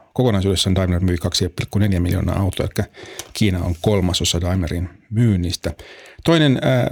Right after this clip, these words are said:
merkittävä syy on siihen, että, äh, autokaupoissa on nyt ollut aika vähän mitään alennuksia, ja myöskin nämä säästöohjelmat tehtailla ovat, ovat toimineet, elikkä on ihmisiä pantu pihalle tai heille on maksettu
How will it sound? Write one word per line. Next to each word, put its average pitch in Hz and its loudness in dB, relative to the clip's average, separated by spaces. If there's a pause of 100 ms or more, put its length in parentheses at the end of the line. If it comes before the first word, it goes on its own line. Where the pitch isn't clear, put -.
merkittävä 120 0
syy 117 2
on 107 2
siihen, 113 4
että, 98 -2
äh, - -4 (440)
autokaupoissa 107 -2
on 95 0
nyt 101 0
ollut 92 0
aika 92 -2
vähän 107 -2 (120)
mitään - -2
alennuksia, 117 2 (640)
ja 90 0
myöskin 92 0 (200)
nämä 90 0
säästöohjelmat 95 -2 (280)
tehtailla 92 -2
ovat, - -6 (520)
ovat 101 -2
toimineet, 98 2
elikkä 90 -4 (380)
on 85 -2
ihmisiä 90 -2
pantu 123 0
pihalle 117 2
tai 95 -2
heille 92 0
on 87 0
maksettu 92 -2